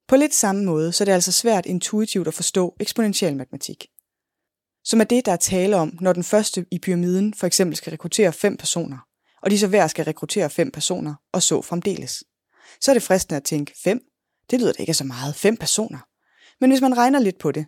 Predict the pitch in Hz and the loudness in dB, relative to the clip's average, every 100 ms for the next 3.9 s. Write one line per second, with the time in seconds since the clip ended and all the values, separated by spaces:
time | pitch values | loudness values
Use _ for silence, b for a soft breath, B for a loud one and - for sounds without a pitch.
0 | - 262 226 247 254 220 185 185 202 202 | -2 4 6 6 4 2 2 2 0 2
1 | 165 185 233 190 175 196 180 175 - - | 2 2 2 0 -2 -4 -2 -2 -2 -2
2 | 233 - 170 160 156 - 170 190 - 156 | -2 -2 -4 -4 -4 -4 -4 -4 -6 -6
3 | - 208 147 139 156 143 147 - - | -2 -2 -2 -4 -6 -6 -6 -10 -16